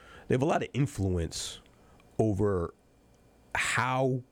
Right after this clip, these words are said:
things get received and how they get dispatched, right? They're, they're an important communications nexus. And they build competencies and, and habits over time.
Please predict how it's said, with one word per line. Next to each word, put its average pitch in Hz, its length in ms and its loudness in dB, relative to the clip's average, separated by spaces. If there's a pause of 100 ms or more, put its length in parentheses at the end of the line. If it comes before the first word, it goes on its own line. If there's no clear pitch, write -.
things 101 340 2
get - 140 -2
received 147 340 2
and 107 80 0
how 110 100 2
they 107 120 2
get 104 160 -2
dispatched, - 580 -8
right? 82 160 0
They're, 80 180 0
they're 85 240 -2
an 76 160 -2
important 113 340 2
communications 98 560 -2
nexus. - 500 -14 (640)
And 135 440 4 (400)
they 131 260 4
build 120 640 0 (360)
competencies 131 920 2 (260)
and, 95 340 2 (140)
and 104 100 2
habits 110 420 0
over 90 200 0
time. - 320 -8